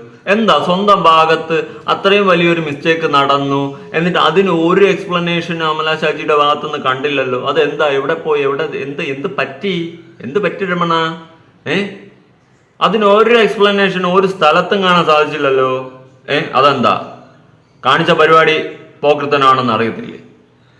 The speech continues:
എന്നിട്ട് ഇപ്പൊ വന്നിട്ട് ഡീഗ്രേഡിങ് ആണ്. എങ്കിൽ എല്ലായിടത്തും കമന്റ് പോ, ട്രോൾ പേജ്, എല്ലാ ട്രോൾ പേജിലും പോ, എല്ലാ ട്രോൾ പേജിലും, പിന്നെ എല്ലാ റോസ്റ്റിംഗ് വീഡിയോ ചെയ്യുന്ന എല്ലാ ആൾക്കാരുടെ അടുത്ത് പോ,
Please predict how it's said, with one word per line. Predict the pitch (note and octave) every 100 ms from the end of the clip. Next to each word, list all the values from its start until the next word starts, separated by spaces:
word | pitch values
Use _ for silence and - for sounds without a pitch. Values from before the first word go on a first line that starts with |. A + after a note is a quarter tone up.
| _ F#2
എന്നിട്ട് | A#2+ E3
ഇപ്പൊ | C#3+ A#2 - F#3
വന്നിട്ട് | E3+ E3+ D#3+
ഡീഗ്രേഡിങ് | B2 C3+ F#3 F3 C#3 A2
ആണ്. | F#2+ F#2
എങ്കിൽ | A2+ C#3 G3
എല്ലായിടത്തും | G3+ A#3 C4 C4 C4+ B3
കമന്റ് | B3 A#3 F#3
പോ, | A3+ F3+ - - -
ട്രോൾ | D#3 F#3 G3 F#3+
പേജ്, | F#3 E3+ D#3
എല്ലാ | F#3+ F3+
ട്രോൾ | F3 F3+ F#3
പേജിലും | F3 E3+ D#3+
പോ, | B2+ E2+ - - - _ _ -
എല്ലാ | C#3 F3+ F#3
ട്രോൾ | F3 E3+
പേജിലും, | D#3 C#3 C3+ C3 C3 - -
പിന്നെ | D3 D#3+
എല്ലാ | D#3 E3+
റോസ്റ്റിംഗ് | D#3+ D#3+ E3 E3+ D#3
വീഡിയോ | D3+ D3+
ചെയ്യുന്ന | C#3+ C#3 D3
എല്ലാ | F#3+
ആൾക്കാരുടെ | F#3 D3+ C#3 C3+ C3 A#2
അടുത്ത് | G#2+ A#2
പോ, | E3